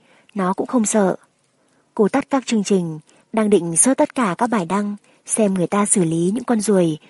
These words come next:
xuất hiện trên màn hình làm sao, thì bỗng nhiên cô thấy trên góc trái xuất hiện một con ruồi. Ở đống lộn xộn phía dưới lại thêm một con nữa. "Ông nội ơi, lại một con nữa chui ra."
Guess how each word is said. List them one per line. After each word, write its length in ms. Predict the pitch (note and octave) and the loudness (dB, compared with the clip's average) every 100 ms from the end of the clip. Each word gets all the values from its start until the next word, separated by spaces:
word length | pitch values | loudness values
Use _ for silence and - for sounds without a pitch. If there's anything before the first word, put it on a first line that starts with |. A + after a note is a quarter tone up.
| _ | _
xuất 180 | - C#4 | -6 -2
hiện 220 | A#3 G#3+ | 0 0
trên 180 | G#3+ A3 | 0 0
màn 140 | F#3 | 0
hình 220 | E3+ E3+ D#3 | -2 -4 -4
làm 160 | D3 | -2
sao, 400 | - G3 G3 G3+ _ _ _ _ _ - | 0 0 0 -2 _ _ _ _ _ -4
thì 240 | A#3 F3+ | 0 0
bỗng 200 | E3 - | 0 -2
nhiên 300 | G#3 G3+ G3 G3 _ _ - | 2 2 0 -6 _ _ -2
cô 140 | F#3+ | 0
thấy 220 | F3+ E3 E3+ | 2 0 0
trên 180 | A3+ | -2
góc 140 | F3+ B3+ | -4 -6
trái 400 | - F3 E3 B3+ - _ - | -6 -6 -6 -8 -10 _ -8
xuất 220 | - A#3+ | -4 2
hiện 200 | A3 F3+ - | 2 2 -2
một 200 | F3+ - | -6 -4
con 140 | G#3 | -6
ruồi. 420 | G3 F#3+ E3 D3+ - _ _ _ _ _ - | -2 -2 -2 -6 -12 _ _ _ _ _ -6
Ở 120 | F#3+ | -4
đống 180 | E3+ F#3 | -2 0
lộn 180 | B3+ G#3 | -2 -2
xộn 220 | A3 - | -4 -2
phía 180 | G3+ A3+ | 0 0
dưới 380 | F#3 F3 G3 D4 _ _ _ | 2 2 0 -4 _ _ _
lại 140 | A#3 - | -4 -2
thêm 220 | A3 A3 | 0 0
một 120 | E3 | 0
con 180 | G3 F#3 | -4 -2
nữa. 300 | F3+ A#3 D4 _ _ _ _ _ _ _ - | 0 -2 -4 _ _ _ _ _ _ _ 0
"Ông 180 | G#3 | 2
nội 120 | F#3+ - | 2 2
ơi, 340 | G3+ G3+ G3+ - _ _ _ | 2 2 -2 -8 _ _ _
lại 160 | A#3+ G#3 | -2 0
một 100 | F#3 | 0
con 200 | A#3 G#3+ | 0 2
nữa 140 | A#3 | 2
chui 220 | - B3 | 2 2
ra." 360 | G#3+ G#3+ G#3 | 2 2 0